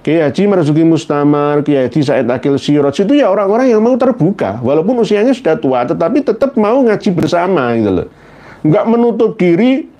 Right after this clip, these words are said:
"Wah, ilmu saya sudah mentok, saya sudah alamah derajat saya. Ilmu-ilmu baru itu ilmu apa itu?" Apalagi sekelas, "Lah wong ini ada orang, anak kecil dari Banten,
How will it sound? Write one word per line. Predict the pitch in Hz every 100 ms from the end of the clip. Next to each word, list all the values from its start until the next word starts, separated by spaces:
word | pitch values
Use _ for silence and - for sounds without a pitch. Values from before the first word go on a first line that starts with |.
| - - - - - -
"Wah, | 151 202 196 175
ilmu | 196 202
saya | 202 220
sudah | 196
mentok, | 180 180 180 170 -
saya | 180 208
sudah | 196
alamah | - 170 185 180 156
derajat | - - 117 135
saya. | 135 131 110 98 - - - - - - - - -
Ilmu-ilmu | 143 185 185 190 190
baru | 143 135 160
itu | 170
ilmu | 156 156
apa | 135 120 - 123 113 104
itu?" | 101 107 107 - - - - - - - - - -
Apalagi | 113 127 131 131 127 - 139 147 147 123 - -
sekelas, | 147 - 143 143 - - - - - -
"Lah | 98
wong | 117 214 202 190 - - _ - - -
ini | 175 220 208 147 156 190
ada | 175 175 151 -
orang, | 190 185 185 143 127 147 151 - - - - - - - - - - - - - -
anak | 160 170 -
kecil | 190 - - 160
dari | 131 127 147
Banten, | 123 143 139 139 139 110